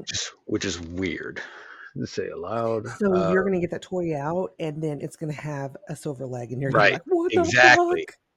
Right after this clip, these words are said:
Speaker 1: Exactly.
Speaker 2: The cern is fucking with your ass
Speaker 1: That,
Speaker 2: right
Speaker 1: that's
Speaker 2: now.
Speaker 1: the thing that I'm afraid to,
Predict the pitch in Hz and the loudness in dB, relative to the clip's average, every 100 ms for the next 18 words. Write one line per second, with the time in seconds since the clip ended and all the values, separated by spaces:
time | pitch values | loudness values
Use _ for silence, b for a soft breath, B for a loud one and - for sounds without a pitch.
0 | - 107 95 107 113 196 214 208 214 175 | -4 -2 0 4 4 4 6 4 6 2
1 | - - - 214 202 196 196 190 190 175 | 0 -4 -2 0 0 0 0 2 2 2
2 | 156 117 139 143 143 123 120 - - 131 | 2 2 2 0 0 0 0 -4 -2 -2
3 | 123 110 107 101 - 101 101 101 92 | 0 -2 -4 -6 -8 -4 -4 -4 -6